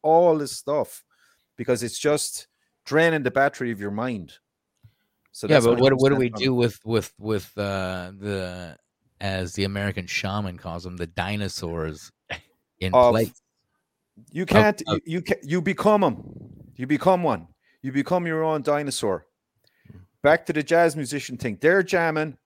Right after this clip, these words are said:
Speaker 1: we're jamming. So it's, it's for the taking. There's a, there's a demo-,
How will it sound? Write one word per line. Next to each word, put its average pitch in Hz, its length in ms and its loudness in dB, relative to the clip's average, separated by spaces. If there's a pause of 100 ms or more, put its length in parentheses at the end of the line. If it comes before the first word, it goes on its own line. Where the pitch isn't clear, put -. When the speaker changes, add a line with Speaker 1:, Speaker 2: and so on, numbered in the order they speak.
(120)
Speaker 1:
we're 131 240 2
jamming. 98 380 -8 (680)
So - 180 -4
it's, 107 240 -6
it's 127 200 -4
for 185 260 2
the 180 80 -2
taking. 156 480 -2
There's 107 200 -10
a, 120 80 -10 (220)
there's 113 180 -8
a 123 80 -6
demo-, 170 340 -4